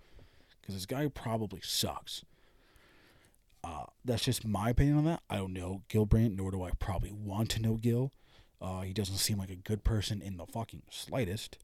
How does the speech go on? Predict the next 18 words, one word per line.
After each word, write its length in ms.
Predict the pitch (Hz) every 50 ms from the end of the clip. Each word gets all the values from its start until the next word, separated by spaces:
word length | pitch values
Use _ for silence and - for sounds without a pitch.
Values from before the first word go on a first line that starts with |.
| - _ _ _ _ _ -
So, 480 | - - 110 98 95 95 92 85 - - _ -
uh, 220 | 98 92 90 87 82 - - - -
Gil, 360 | 101 95 104 117 123 123 135 156 - - _ _ - - -
I 80 | - 101
doubt 260 | 98 - 98 92 90
you're 120 | 90 90
watching 360 | 92 92 92 95 101 - - 104
this, 180 | 107 104 -
or 60 | 107
anyone 220 | 101 98 98 95 92
associated 400 | 90 - - 104 104 98 104 98
with 100 | 104 92
Gil 120 | 98 95
is 80 | 95 -
probably 200 | - 95 98 98
watching 280 | 92 95 101 - 131
this. 180 | 143 139 - - - - - - - - - - - - - - - - - - - - - - - - - - - - - - - - -
<sighs> 60 | -